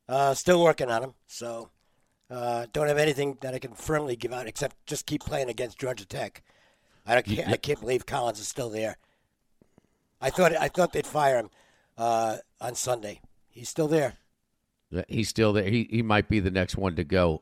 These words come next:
Speaker 2: Um, Herm Edwards is no longer there, so my win total, uh, under got a, a real gift with an Eastern Michigan win, which I never expected there.
Speaker 1: Uh, I g-,
Speaker 2: Uh,
Speaker 1: I'm still,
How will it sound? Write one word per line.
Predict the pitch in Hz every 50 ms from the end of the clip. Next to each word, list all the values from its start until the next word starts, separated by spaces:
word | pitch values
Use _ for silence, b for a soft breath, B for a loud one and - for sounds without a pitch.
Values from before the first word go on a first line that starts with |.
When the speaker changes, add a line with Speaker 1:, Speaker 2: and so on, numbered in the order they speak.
| _ -
Speaker 2:
Um, | 87 87 85 85 80 80 80 80 - -
Herm | 92 110 107 98 95
Edwards | 101 101 104 101 107 101 85 90
is | 87 80 90
no | 92 85
longer | 82 85 82 80 73 73 78
there, | 78 87 92 101 113 110 - -
so | - - 85 80 80 78 - b b b b b b _
my | - 80
win | 80 80 90 85
total, | - - 92 85 82 76 78 78 78
uh, | 82 80 78 - -
under | 95 95 95 85 87 87 80 - -
got | - 87 90 78
a, | 78 76 - -
a | 87 82
real | 80 76 80 92 98 92 76 - -
gift | - - - 98 78 - - - - b b b b b b
with | - 82 78 82
an | 87 98
Eastern | 98 - - - 78 76
Michigan | 87 104 101 - - 87 87 78 76
win, | 80 80 80 80 76
which | 78 - -
I | 80 80
never | 78 80 92 92 82 78 73
expected | 69 - - - 85 76 - - 76 69
there. | - 95 95 90 85 80
Speaker 1:
Uh, | 82 160 151 143 139
I | 139
g-, | - -
Speaker 2:
Uh, | - - 151
Speaker 1:
I'm | 156 135 123
still, | - - - - - - 190 170 151